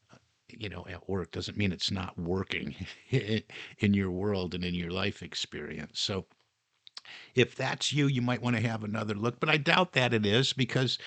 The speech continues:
you probably would not be listening to this show if you were not deeply concerned with living the life you would love to live.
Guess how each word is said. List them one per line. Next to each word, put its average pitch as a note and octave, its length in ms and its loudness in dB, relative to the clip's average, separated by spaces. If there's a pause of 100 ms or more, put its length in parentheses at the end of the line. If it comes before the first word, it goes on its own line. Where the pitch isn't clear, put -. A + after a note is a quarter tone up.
(220)
you C#3 100 2
probably E3 580 2
would A2+ 300 4
not A2+ 380 0
be A2 120 4
listening G#2 840 2
to F#2 320 -2 (340)
this A2+ 160 4
show E2+ 560 -2 (340)
if G2+ 380 -2 (140)
you F#2+ 260 2
were G#2+ 260 0
not G2 600 0 (1000)
deeply G2 680 2 (840)
concerned F#2+ 640 0
with F2 340 -8 (540)
living G#2 580 2
the F2+ 240 -6
life F#2 480 -2
you F2 100 -4
would E2+ 160 -4
love E2 280 -8
to - 80 -10
live. F#2+ 400 -10